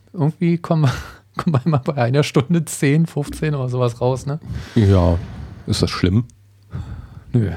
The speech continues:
Speaker 1: eigentlich nicht. Der Wein war lecker, aber jetzt ist das Glas auch leer.
Speaker 2: Genau.
Speaker 1: Ja, in dem Sinne. Oder hatten wir noch was? Habe ich was übersehen? Meine Güte.
Speaker 2: Nee,
Speaker 1: Nicht,
Speaker 2: das
Speaker 1: dass
Speaker 2: war's.
Speaker 1: ich was abwürge.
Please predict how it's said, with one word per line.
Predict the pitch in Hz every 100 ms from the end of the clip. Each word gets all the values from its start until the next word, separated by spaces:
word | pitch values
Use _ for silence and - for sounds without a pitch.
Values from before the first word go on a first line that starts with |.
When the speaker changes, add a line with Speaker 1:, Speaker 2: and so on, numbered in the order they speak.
| 90
Speaker 1:
eigentlich | 117 101 -
nicht. | 104 - - -
Der | 104
Wein | 101 104 104
war | 104
lecker, | 104 143 135 120 - _ _ _ _ _ _ _
aber | 117 104
jetzt | 104
ist | 110 104
das |
Glas | 107 104
auch | 107
leer. | 107 92 87 - -
Speaker 2:
Genau. | 92 87 82 82 - _ _ _ _ _ _ _ _ -
Speaker 1:
Ja, | 120 - 143 123 98 90 - -
in | 120
dem | 117 120
Sinne. | 113 113 185 247 247 _ _ _ _ _ _ _ _ _ - _ _ _ _ _ _ _ _ -
Oder | 120 101 92 -
hatten | - -
wir | 92
noch | 87
was? | 90 -
Habe | 101
ich | 107
was | 101
übersehen? | 98 98 95 85 - _ -
Meine | 98 98
Güte. | 101 98 92
Speaker 2:
Nee, | 92 98 135
Speaker 1:
Nicht, | 143
Speaker 2:
das |
Speaker 1:
dass | 104
Speaker 2:
war's. | 107 95 95
Speaker 1:
ich | -
was | 107
abwürge. | 113 - 98 95